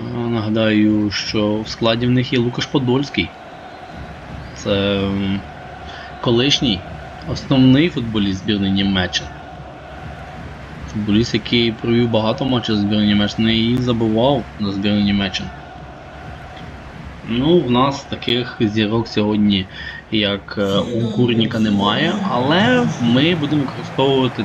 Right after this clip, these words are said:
те, що, те, чим ми користувалися в попередніх матчах.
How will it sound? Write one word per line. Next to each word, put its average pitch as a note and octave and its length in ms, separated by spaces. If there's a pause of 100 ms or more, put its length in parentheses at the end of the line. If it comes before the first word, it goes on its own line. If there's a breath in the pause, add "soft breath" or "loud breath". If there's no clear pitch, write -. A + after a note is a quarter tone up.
те, A#2+ 160
що, A2 440 (540 loud breath)
те, C#3 160
чим C#3 300
ми A#2+ 360 (720 loud breath)
користувалися B2 840
в A2+ 160
попередніх A#2 460
матчах. A#2+ 300